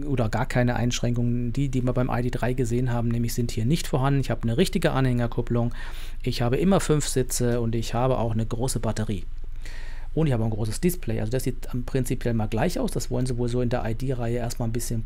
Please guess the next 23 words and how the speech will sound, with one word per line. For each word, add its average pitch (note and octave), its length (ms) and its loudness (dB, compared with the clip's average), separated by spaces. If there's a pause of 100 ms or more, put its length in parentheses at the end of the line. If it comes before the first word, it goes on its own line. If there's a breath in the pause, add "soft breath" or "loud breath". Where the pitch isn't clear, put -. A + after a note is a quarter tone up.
(140)
gleich A#2 500 0
behalten, F3+ 480 2
obwohl C3 260 0
es B2+ 100 -2
gibt - 220 -4
ja C#3 80 2
sch-, - 180 -2
noch C3+ 180 -2
einen A#2+ 300 0
I B2+ 200 0
D B2 400 0 (560)
fünf E3+ 280 0
oder B2 140 0
sechs B2+ 220 -2
oder A2+ 100 2
sieben, E3 300 2 (340 loud breath)
der A2 100 -2
hat B2+ 160 0
nur D3 200 4
ein E3 80 4
Mittendisplay E3+ 640 0
wie C3 120 0
beim A#2 300 0